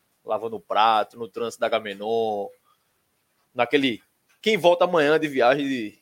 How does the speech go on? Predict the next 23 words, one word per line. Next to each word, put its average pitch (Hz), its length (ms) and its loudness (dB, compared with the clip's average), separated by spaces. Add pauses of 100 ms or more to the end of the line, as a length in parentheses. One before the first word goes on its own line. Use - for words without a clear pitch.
do - 120 -16
interior 123 300 -2
do 123 80 -8
estado 117 400 -4
aqui, 117 180 -10
naquele 113 280 -12
São 117 200 -12
Joãozinho 107 380 -12
aí, 101 100 -10
tá 117 120 -6
pegando 120 240 -4
aquele 120 240 -6
trânsito 117 280 -10
gostoso. 113 480 -10
Então, 110 380 -10 (480)
você 113 260 -12
que - 60 -20
tá 120 80 -4
escutando 117 380 -6
a 110 60 -10
gente 110 220 -14
aí, 104 160 -8
seja, 113 400 -4